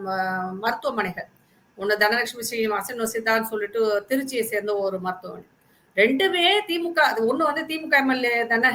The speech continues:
அவரு, தனலட்சுமி ஸ்ரீனிவாசன், அஹ், காலேஜை சேர்ந்தவரு, கதிரவன், திரு கதிரவன் அவர்களோடது. அப்புறம் ஏற்கனவே அவரை பற்றி நிறைய புகார்கள் இருக்கு, அவரை பற்றிய நிறைய குற்றச்சாட்டுகளும் இருக்கு.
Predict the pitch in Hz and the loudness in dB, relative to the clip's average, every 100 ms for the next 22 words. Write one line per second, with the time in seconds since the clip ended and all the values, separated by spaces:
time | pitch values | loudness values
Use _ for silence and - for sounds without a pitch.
0 | - - 214 226 226 220 254 247 226 220 | -2 -2 2 2 2 0 -2 -6 -4 -4
1 | 226 214 208 196 202 196 196 196 190 185 | 0 0 0 -2 -6 -4 0 2 2 2
2 | 180 185 202 202 190 190 185 175 180 214 | 0 0 0 0 -2 -6 -6 -4 -2 -4
3 | - _ _ - 208 233 233 202 202 196 | -6 _ _ 0 2 4 2 0 -2 -4
4 | 202 208 220 208 190 180 175 175 165 170 | -2 2 2 0 0 -2 -4 -6 -8 -6
5 | 208 302 _ _ _ - 220 233 269 254 | -6 -8 _ _ _ -2 0 4 6 6
6 | 233 240 285 320 302 269 262 277 269 247 | 8 8 6 4 6 4 2 -2 2 2
7 | 262 247 226 254 247 240 226 226 226 285 | 4 0 2 2 4 6 6 6 4 0
8 | 233 214 220 220 262 226 220 233 240 226 | 2 0 0 -2 0 2 4 2 0 -6
9 | 233 226 214 202 214 185 - | -2 -2 -2 0 0 -2 -6